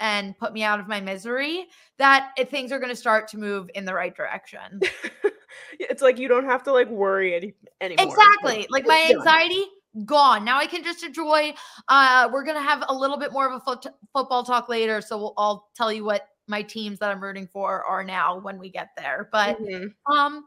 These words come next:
Speaker 1: yeah, no. And also, I have a crippling need for a puppy, for a dog.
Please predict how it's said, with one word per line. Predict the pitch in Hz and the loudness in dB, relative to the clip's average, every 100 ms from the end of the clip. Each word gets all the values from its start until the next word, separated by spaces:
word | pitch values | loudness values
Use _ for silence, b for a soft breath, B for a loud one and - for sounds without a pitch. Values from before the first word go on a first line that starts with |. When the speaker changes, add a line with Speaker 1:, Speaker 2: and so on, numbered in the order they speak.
| _ | _
Speaker 1:
yeah, | 311 | -2
no. | 349 403 427 - | 0 2 2 2
And | 262 | 0
also, | 269 285 302 330 302 - | 2 2 2 -2 -2 0
I | 226 240 247 | 2 2 0
have | 220 254 254 240 208 b b - | 2 6 6 4 -6 b b -2
a | 254 | -2
crippling | - - 254 247 269 262 254 | -4 -4 -4 -2 -6 -6 -8
need | 220 196 196 233 - _ | -8 -8 -8 -10 -10 _
for | _ 254 233 | _ 0 0
a | |
puppy, | 233 339 349 165 180 _ | 0 -4 -4 -10 -12 _
for | - 233 | -4 -2
a | |
dog. | 220 190 180 | 0 0 0